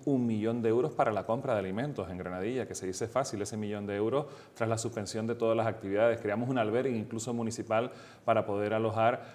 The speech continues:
a aquellas personas que no tenían techo y que venían, eh, semanas y meses muy complicados, poniendo todos los medios necesarios, incluso ayudando también al sector, eh, empresarial, a los autónomos, al sector del taxi.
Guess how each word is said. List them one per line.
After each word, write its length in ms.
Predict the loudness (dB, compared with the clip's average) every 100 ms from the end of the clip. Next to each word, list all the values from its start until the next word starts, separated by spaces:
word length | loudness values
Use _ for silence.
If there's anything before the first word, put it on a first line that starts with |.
| -4
a 60 | -4
aquellas 340 | 0 2 2
personas 480 | 2 -4 -2 -2 -2
que 260 | -2 -4 -2
no 140 | -4
tenían 320 | -6 -6 -4
techo 400 | 2 2 2 0
y 80 | 0
que 360 | -2 -4 -4 -6
venían, 460 | -8 -6 -6 -8 -8
eh, 140 | -8
semanas 580 | -8 -2 0 0 -2 -4
y 60 | -6
meses 320 | -8 -8 -6
muy 140 | -4
complicados, 680 | -4 -6 -2 4 6 6 2 -4 -16 -6
poniendo 300 | 0 4 4
todos 140 | 6 6
los 80 |
medios 180 | 6 4
necesarios, 420 | 2 0 0 0
incluso 260 | 0 0 2
ayudando 340 | 6 6 4 2
también 360 | 2 2 0 -6 -18 -8 4
al 220 | 4 4
sector, 460 | 0 -2 4 4 4
eh, 200 | 2 0
empresarial, 560 | -2 -2 2 6 6
a 20 | 4
los 140 | 2
autónomos, 500 | 2 4 4 4 2
al 60 | 0
sector 340 | -2 0 2
del 180 | 2 2
taxi. 540 | 4 4 2 2 4